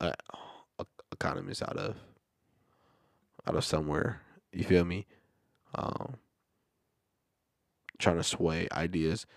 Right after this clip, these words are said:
Pretty good though. You know, that, that monkey story was still the last thing I read in that book, <laughs> so I need to get back.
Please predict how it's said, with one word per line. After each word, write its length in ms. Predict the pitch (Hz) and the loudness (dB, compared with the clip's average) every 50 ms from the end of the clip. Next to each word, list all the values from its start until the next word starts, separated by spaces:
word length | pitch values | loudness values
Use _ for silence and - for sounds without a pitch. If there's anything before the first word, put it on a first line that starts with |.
| - - - - - - _ | -20 -20 -20 -20 -20 -20 _
Pretty 160 | _ - 190 175 | _ 10 10 12
good 220 | 120 110 98 92 | 12 12 12 12
though. 180 | 95 92 107 - - - - _ _ - - _ | 10 8 6 4 -2 -16 -20 _ _ -20 -20 _
You 100 | _ 113 | _ 2
know, 240 | 107 101 98 101 110 - - _ _ _ _ _ | 2 4 2 2 0 -2 -10 _ _ _ _ _
that, 120 | - 80 98 101 - - - 92 | 4 4 4 4 -4 -4 0 2
that 100 | 98 98 | 2 4
monkey 300 | 98 98 95 90 95 90 | 6 4 4 4 0 0
story 220 | - - 90 87 | 4 6 6 6
was 120 | 87 87 | 6 2
still 200 | - - 92 87 | 0 2 2 2
the 60 | 85 85 | 4 2
last 240 | 82 80 82 - | 2 0 -2 -4
thing 140 | - 90 82 | -6 -8 -6
I 60 | 76 | -4
read 320 | 78 87 85 82 85 85 - | -4 -4 -2 -2 -2 -2 -2
in 80 | 67 | 0
that 180 | 87 85 85 87 | 0 0 0 4
book, 260 | 95 98 101 90 - | 8 8 8 8 6
<laughs> 20 | - | 8
so 160 | - 143 110 | 10 10 12
I 100 | - 104 | 12 12
need 120 | 117 127 135 | 10 10 8
to 160 | - - - | 8 6 4
get 80 | - 143 | 8 6
back. 340 | 135 - - - - - | 6 6 4 -2 -2 -2